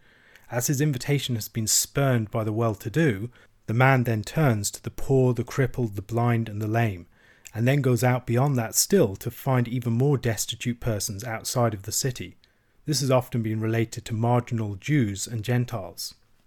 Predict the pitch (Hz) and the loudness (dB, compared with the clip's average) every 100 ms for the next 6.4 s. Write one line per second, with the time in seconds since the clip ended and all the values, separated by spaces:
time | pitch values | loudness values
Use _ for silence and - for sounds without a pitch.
0 | _ _ _ _ 135 175 175 139 123 117 | _ _ _ _ 0 0 0 -2 0 -2
1 | 113 113 - - 110 - - 147 131 120 | -2 -2 -6 -6 -6 -2 2 4 4 0
2 | 117 - 104 - 104 87 - - _ - | -6 -8 -10 -8 -8 -6 -8 -8 _ 0
3 | 117 135 196 117 107 107 117 - 113 113 | 2 4 4 2 -2 -4 -4 -2 -2 2
4 | 147 127 113 113 117 - - 139 123 - | 2 2 0 -6 -6 -4 -4 -4 -6 -4
5 | 123 120 120 120 127 143 - 123 107 101 | -4 -2 -6 -4 -2 -2 -2 -2 -2 -6
6 | - 131 98 87 | -2 -2 -2 -8